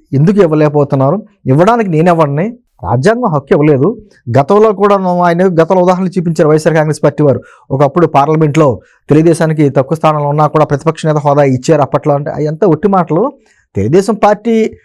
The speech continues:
ఆ సభాపక్ష నాయకుడిగా ఇచ్చారు తప్ప ప్రతిపక్ష నేత హోదా కాదు ఇచ్చింది వాళ్ళకి.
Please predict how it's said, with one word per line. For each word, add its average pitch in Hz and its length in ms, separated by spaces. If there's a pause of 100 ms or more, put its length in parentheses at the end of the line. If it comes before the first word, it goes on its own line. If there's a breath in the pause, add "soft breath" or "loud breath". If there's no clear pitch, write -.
(160 soft breath)
ఆ 135 40
సభాపక్ష 196 560
నాయకుడిగా 208 360
ఇచ్చారు 190 240
తప్ప 175 280 (540 soft breath)
ప్రతిపక్ష 185 340
నేత 208 140
హోదా 180 260
కాదు 170 220
ఇచ్చింది 156 280
వాళ్ళకి. 147 340